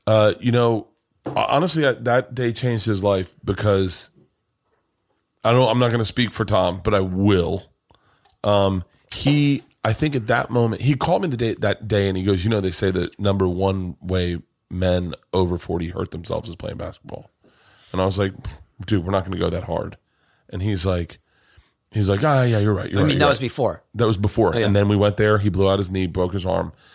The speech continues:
Speaker 1: And, and it, and it happened, and everyone walked in the, in his thing, and they were like, "Wow, man, a guy your size, what were you doing playing basketball?"
Speaker 2: Oh,
Speaker 1: And, and I
Speaker 2: wow.
Speaker 1: think it fucked with his head.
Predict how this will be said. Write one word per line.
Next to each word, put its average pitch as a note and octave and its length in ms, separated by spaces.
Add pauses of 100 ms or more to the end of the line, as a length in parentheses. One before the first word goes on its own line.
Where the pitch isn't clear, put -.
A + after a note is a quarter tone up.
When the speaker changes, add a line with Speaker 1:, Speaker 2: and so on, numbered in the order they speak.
(360)
Speaker 1:
And, A2 380 (360)
and G#2+ 100
it, A2 120
and A2+ 120
it G2 100
happened, B2 360
and G2+ 140
everyone B2 360
walked G#2 300
in G#2 420
the, G2 100
in G#2 200
his F#2+ 140
thing, C3 240
and G2+ 80
they F#2 60
were F#2 80
like, F2 200 (100)
"Wow, A#2 260
man, A2+ 220
a F#2 100 (260)
guy C3 180
your B2+ 180
size, G2+ 340
what B2+ 100
were D3 60
you C#3 80
doing B2 180
playing A2+ 240
basketball?" - 720 (440)
Speaker 2:
Oh, C3+ 520
Speaker 1:
And, A#2+ 80
and A#2+ 80
I C3 40 (100)
Speaker 2:
wow. A#2+ 40
Speaker 1:
think A2+ 200
it G#2+ 100
fucked - 320
with G2+ 100
his F2+ 160
head. G2 380